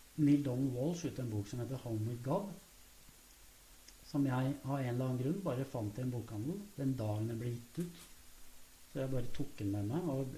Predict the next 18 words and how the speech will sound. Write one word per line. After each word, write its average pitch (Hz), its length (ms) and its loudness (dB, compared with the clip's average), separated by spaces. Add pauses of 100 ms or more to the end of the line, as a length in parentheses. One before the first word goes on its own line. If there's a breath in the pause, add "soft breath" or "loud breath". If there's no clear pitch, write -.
(140)
begynte 110 300 -4
å 113 100 -2
lese 107 380 -2
den. 98 300 -2
Og 131 80 0
den 143 180 6 (180)
handlet 127 600 2
om 139 320 4 (1400 soft breath)
altså, 151 140 6
jeg 196 80 8
følte 185 300 6
det 170 60 10
var 143 120 10
som 160 140 6
å 170 100 8
lese 131 400 6
arkitekttegningene, 135 1600 4
da, 185 60 8